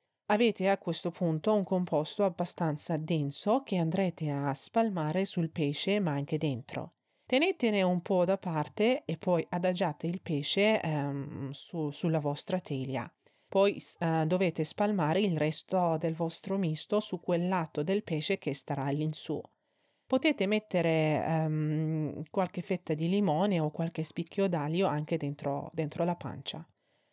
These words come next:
Lasciate riposare il pesce dentro il frigo per un paio di ore, poi accendete il forno a duecento gradi, infornate per circa quaranta minuti e quando vedete che la pelle è ben arrosto, eh, potete sfornare.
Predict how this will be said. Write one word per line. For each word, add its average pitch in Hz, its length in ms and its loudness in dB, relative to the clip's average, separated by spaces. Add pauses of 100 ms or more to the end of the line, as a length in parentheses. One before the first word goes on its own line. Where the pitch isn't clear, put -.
(280)
Lasciate 294 420 2
riposare 202 580 0
il 165 160 0
pesce 180 320 0
dentro 180 320 0
il 160 80 0
frigo 175 440 0
per 175 140 -2
un 160 120 -2
paio 156 240 0
di 180 140 0
ore, 147 480 -2
poi 180 380 2
accendete 170 600 0
il 156 140 -2
forno 190 520 2
a 156 160 -2
duecento 151 520 -2
gradi, 156 600 -2 (420)
infornate 208 840 0
per 208 180 -4
circa 175 400 -4
quaranta 202 500 0
minuti 233 640 0
e 220 100 0
quando 180 420 0
vedete 180 440 0
che 165 160 -6
la 165 100 0
pelle 151 500 0
è 147 40 -4
ben 180 300 0
arrosto, 180 760 2
eh, 156 340 0
potete 147 360 -2
sfornare. 139 680 -2